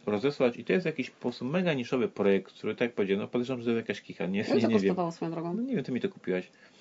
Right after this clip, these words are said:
Speaker 1: E, ale chodzi mi o to, że ja bardzo cenię niezależne, niezależne inicjatywy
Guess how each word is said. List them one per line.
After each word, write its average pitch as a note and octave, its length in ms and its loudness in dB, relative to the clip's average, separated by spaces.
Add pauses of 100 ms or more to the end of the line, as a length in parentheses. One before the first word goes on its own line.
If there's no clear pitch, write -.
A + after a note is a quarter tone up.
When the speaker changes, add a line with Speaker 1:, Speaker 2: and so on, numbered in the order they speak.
(320)
Speaker 1:
E, G#2 320 0 (440)
ale A2+ 220 6
chodzi D#3+ 200 -2
mi D#3 60 -4
o D3+ 40 -4
to, C#3+ 100 0
że B2+ 120 4
ja E3 140 4
bardzo D#3 300 2 (120)
cenię B2+ 440 0
niezależne, A2+ 720 0
niezależne A2 380 -2
inicjatywy F#2 560 -2